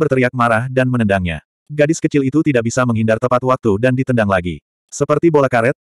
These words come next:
dia berguling belasan kali. Berdecit berderit, ia mengangkat tinjunya ke arah Zichen. Ia sangat tidak puas, tetapi ia juga tampak memprotes. Ia tampak berkata, "Siapa yang memintamu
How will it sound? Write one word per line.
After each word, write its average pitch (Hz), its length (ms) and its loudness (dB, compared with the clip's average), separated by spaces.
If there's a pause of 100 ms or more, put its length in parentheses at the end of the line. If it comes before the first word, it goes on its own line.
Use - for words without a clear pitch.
(120)
dia 135 240 0
berguling 135 320 2
belasan 113 320 0
kali. 87 320 -2 (560)
Berdecit 156 480 0
berderit, 113 480 -2
ia 156 240 0
mengangkat 135 400 0
tinjunya 127 320 0
ke 123 80 -4
arah 131 240 0
Zichen. 101 480 -4 (240)
Ia 147 240 0
sangat 135 240 -2
tidak 131 160 0
puas, 135 480 0 (160)
tetapi 143 320 0
ia 139 80 0
juga 127 240 0
tampak 135 320 -2
memprotes. 101 640 -4 (320)
Ia 147 160 2
tampak 135 240 0
berkata, 131 640 -2
"Siapa 139 400 0
yang 147 80 0
memintamu 123 400 0